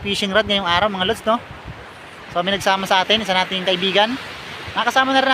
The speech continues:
natin siya minsan. Si Idol Dexter, kung naalala nyo pa, mga lods.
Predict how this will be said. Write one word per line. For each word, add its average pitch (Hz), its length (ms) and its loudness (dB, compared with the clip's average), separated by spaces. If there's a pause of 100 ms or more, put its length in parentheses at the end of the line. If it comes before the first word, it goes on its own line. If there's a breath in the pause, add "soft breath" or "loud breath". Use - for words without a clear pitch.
natin 269 100 -8
siya 247 140 0
minsan. 247 320 0 (720)
Si 196 160 0
Idol 208 240 4
Dexter, 220 400 2 (160)
kung 185 160 -2
naalala 185 400 4
nyo 185 80 -2
pa, 214 80 4
mga 185 240 2
lods. 202 180 0